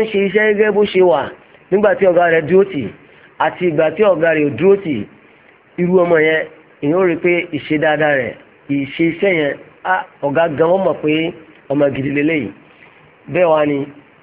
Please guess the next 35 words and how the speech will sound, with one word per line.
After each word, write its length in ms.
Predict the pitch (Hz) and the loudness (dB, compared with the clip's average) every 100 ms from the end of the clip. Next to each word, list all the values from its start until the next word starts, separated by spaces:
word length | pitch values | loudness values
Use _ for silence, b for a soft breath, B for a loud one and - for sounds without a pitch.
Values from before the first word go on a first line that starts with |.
| - | -4
tó 60 | 175 | -2
wá 80 | 175 | 0
ṣe 100 | 170 | -2
pé 100 | 190 | -2
yẹn 100 | 165 | 2
bá 80 | 170 | 2
wá 140 | 175 | 2
ń 80 | 175 | 0
jẹ́ 100 | 175 | 0
mùsùlùmí, 460 | 175 175 139 127 139 - - _ | -2 -6 -6 -4 -6 -8 -18 _
tó 100 | - | -2
wá 80 | 175 | -2
ṣe 120 | 165 165 | -2 -6
pé 140 | 180 | -4
wọ́n 260 | 180 180 180 | 0 0 2
á 120 | 180 | 0
ń 40 | 180 | -2
rí 60 | |
gbogbo 460 | 151 160 143 131 160 | -4 -4 -6 -2 -2
nǹkan 220 | 143 160 | 0 -4
tó 80 | 160 | -2
bá 80 | 165 | 0
fẹ́ 120 | 165 170 | 0 -2
ṣe 140 | 160 | -2
nínú 200 | 175 175 | 0 2
ẹ̀sìn, 340 | 175 170 127 101 _ _ _ _ _ - | 2 0 -8 -10 _ _ _ _ _ -6
gẹ́gẹ́ 360 | 160 135 165 151 | -4 -2 -4 0
bí 80 | 156 | 0
ẹni 120 | 151 | 0
pé 140 | 151 | 0
Ọlọ́run 260 | 156 165 151 | 2 2 2
Ọba 160 | 147 151 | 2 2
ń 100 | 165 156 | 2 0
wò 80 | 143 | 0
báyìí. 280 | 151 131 | 0 -2